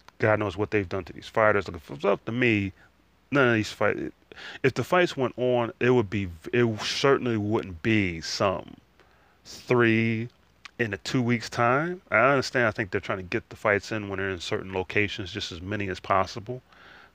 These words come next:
And they have a lot of fighters stepping up. No. It, it probably would be the same three fights, but it would still be week to week. It wouldn't be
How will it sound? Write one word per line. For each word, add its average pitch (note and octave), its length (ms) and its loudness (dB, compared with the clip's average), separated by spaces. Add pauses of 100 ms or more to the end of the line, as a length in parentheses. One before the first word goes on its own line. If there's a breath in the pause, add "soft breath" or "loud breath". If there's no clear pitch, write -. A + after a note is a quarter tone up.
(300)
And A2+ 180 2
they G2 60 0
have G2 200 0
a G2 40 0
lot F#2 120 6
of F2 60 -4
fighters F#2 300 2
stepping F2 360 -6
up. F2+ 200 -4 (1080 loud breath)
No. F#2 140 -6 (920)
It, D3 120 10
it D3+ 100 6
probably D#3+ 300 2
would C#3 180 2
be B2+ 120 2
the A2 60 -2
same A2+ 440 0
three G#2+ 340 -2
fights, C#3 400 -2
but A2 140 -4
it A2+ 60 2
would A#2+ 100 -2
still A2+ 240 0
be G2 140 -4
week F#2 340 -6
to F2 80 -10
week. G2+ 320 -2
It G#2 60 0
wouldn't F#2+ 480 -2
be G2+ 340 -2